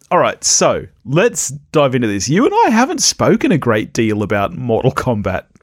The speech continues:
before. We did an episode on Street Fighter with our friends the Contrarians, which is probably the closest we've come.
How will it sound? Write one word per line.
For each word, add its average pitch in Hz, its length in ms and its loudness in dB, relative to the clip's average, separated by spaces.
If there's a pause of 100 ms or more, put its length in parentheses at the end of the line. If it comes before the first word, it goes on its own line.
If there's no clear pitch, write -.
before. 101 480 -2 (340)
We 156 140 4
did 240 140 0
an 240 80 4
episode 170 360 2
on 120 140 2
Street - 640 -2
Fighter 107 380 0
with 120 180 0
our 120 100 4
friends 123 340 0
the 107 80 0
Contrarians, 101 800 0
which 117 160 0
is - 60 -6
probably 131 220 0
the 98 80 -2
closest 113 480 0
we've 92 160 -4
come. 135 320 -6